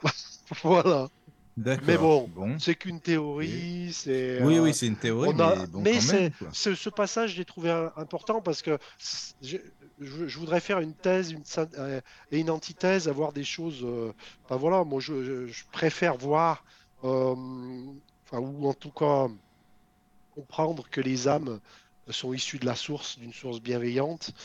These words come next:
Speaker 1: et que quelque part, on est là pour, pour progresser. Et le, euh, la, à l'incarnation, on aura suffisamment progressé, ben, on, on reviendra plus parce qu'on aura suffisamment appris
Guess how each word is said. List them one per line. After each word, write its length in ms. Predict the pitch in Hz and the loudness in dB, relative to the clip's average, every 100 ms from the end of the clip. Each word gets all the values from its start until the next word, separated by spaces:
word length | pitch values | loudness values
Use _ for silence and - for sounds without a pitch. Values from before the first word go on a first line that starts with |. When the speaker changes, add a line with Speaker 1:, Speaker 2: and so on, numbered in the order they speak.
| - - _ | -20 -20 _
Speaker 1:
et 80 | 123 | -8
que 120 | - | -8
quelque 300 | 113 123 - | -8 -8 -6
part, 200 | 120 135 127 | -4 -4 -4
on 140 | 117 | -4
est 80 | 120 | 0
là 200 | 127 135 | 2 0
pour, 480 | - 120 117 113 110 | -2 -6 -4 -4 -6
pour 180 | - | -10
progresser. 760 | 113 - 120 117 113 151 156 165 - - - | -12 -8 -2 0 0 2 2 0 -4 -18 -16
Et 80 | 110 | -8
le, 100 | 113 120 | -4 -2
euh, 640 | 117 113 113 113 110 113 | 0 -2 -2 0 0 0
la, 100 | 113 | 0
à 200 | - 113 | 0 -2
l'incarnation, 800 | 117 127 135 127 135 - 151 135 | 0 0 0 2 2 2 -2 -2
on 100 | 117 | -4
aura 160 | 113 | -4
suffisamment 680 | 113 - - 131 127 123 123 - - _ _ _ _ | -4 -8 -6 -2 0 0 -2 -6 -16 _ _ _ _
progressé, 640 | - 127 127 127 165 170 156 | -4 2 2 4 6 6 4
ben, 120 | 120 | 2
on, 580 | 113 107 104 104 104 101 101 _ _ _ | -2 -4 -8 -10 -12 -16 -20 _ _ _
on 80 | 143 | 2
reviendra 460 | 139 131 135 131 139 | 4 6 4 4 2
plus 200 | - 180 | 0 -4
parce 200 | 127 - | -2 -4
qu'on 120 | 123 | -4
aura 140 | 120 123 | -2 -2
suffisamment 720 | - - 143 131 131 135 131 | -4 -8 -2 0 2 2 0
appris 520 | 127 - 156 165 165 | 0 -4 -6 -4 -4